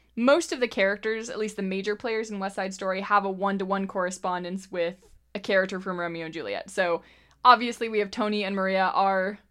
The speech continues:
Romeo and Juliet. And then on the shark side, which is the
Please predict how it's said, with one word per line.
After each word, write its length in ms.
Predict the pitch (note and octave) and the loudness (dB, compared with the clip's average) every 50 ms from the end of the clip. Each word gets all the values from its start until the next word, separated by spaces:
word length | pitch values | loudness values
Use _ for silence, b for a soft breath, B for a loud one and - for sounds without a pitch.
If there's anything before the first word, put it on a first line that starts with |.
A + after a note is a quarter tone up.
| _ - | _ -2
Romeo 400 | G3 G#3 G3+ G3 G3 F#3+ G3 G3 | 2 2 2 2 2 0 0 0
and 160 | D#3 F#3+ F#3+ | 0 -2 -4
Juliet. 480 | F#3+ F#3 F3+ F3 E3+ E3 E3 E3 - b b b b b b b b b b b _ _ - | -4 -4 -4 -4 -4 -4 -4 -4 -8 b b b b b b b b b b b _ _ -2
And 140 | A3+ A3 A3 | 0 2 2
then 80 | G#3+ G#3 | 2 2
on 140 | G#3 G3+ | 2 0
the 60 | G3 G3 | 0 -2
shark 340 | F#3+ - D4 E4 D#4+ D#4+ - | 0 4 4 4 4 4 0
side, 560 | - - A3 G3 F#3+ F3+ E3+ E3+ F3 G3 A#3+ - _ _ _ _ _ _ - | -4 0 4 4 6 6 4 2 -2 -6 -8 -10 _ _ _ _ _ _ -6
which 180 | G#3+ G3+ G3+ | -6 -6 -4
is 200 | G#3+ G3 G3 F#3 | -6 -8 -8 -8
the 500 | F#3+ G3 F#3+ F#3 F#3 F3 E3+ E3+ F#3 F#3+ | -8 -8 -8 -6 -6 -6 -6 -8 -8 -10